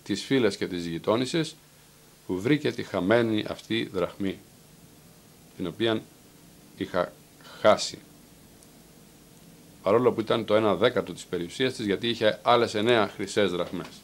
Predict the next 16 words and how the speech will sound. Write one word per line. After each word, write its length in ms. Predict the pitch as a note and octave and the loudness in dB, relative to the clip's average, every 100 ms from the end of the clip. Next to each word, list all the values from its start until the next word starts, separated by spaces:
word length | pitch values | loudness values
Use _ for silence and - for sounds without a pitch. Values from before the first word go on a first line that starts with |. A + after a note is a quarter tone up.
| - - - - - - - - - - - - | -20 -20 -20 -20 -20 -20 -20 -20 -20 -20 -20 0
Βλέπουμε 280 | A2+ A2 G#2 | 2 4 2
λοιπόν 280 | G2+ A#2+ A#2+ | 2 2 2
ότι 100 | G#2 | 0
στη, 460 | - G#2 F#2 F2+ - | -2 -2 0 -2 -8
στο 120 | - | -4
παρελθόν 460 | F#2+ F#2 F2+ B2+ A2+ | 0 0 2 2 2
υπήρχε 360 | G2+ A#2 G#2+ | 0 -2 -4
και 300 | G2 G2 F#2+ | -2 0 0
η 100 | F#2 | 0
δραχμή, 480 | F#2 F2+ - A#2 F2+ | 0 0 0 -2 -2
την 160 | - F#2 | -4 -6
οποία 220 | F#2+ G#2+ | -2 -2
καταργήσαμε 720 | G2 F2+ F2+ G2+ G2+ E2+ D#2+ - - - - - - - - | -2 -2 0 -2 -2 -6 -10 -16 -20 -20 -20 -20 -20 -20 0
χάρη 280 | A2 G#2 F2+ | 4 4 2
της, 340 | - F2 - | -8 -10 -6
ε, 260 | F2+ E2+ | -6 -6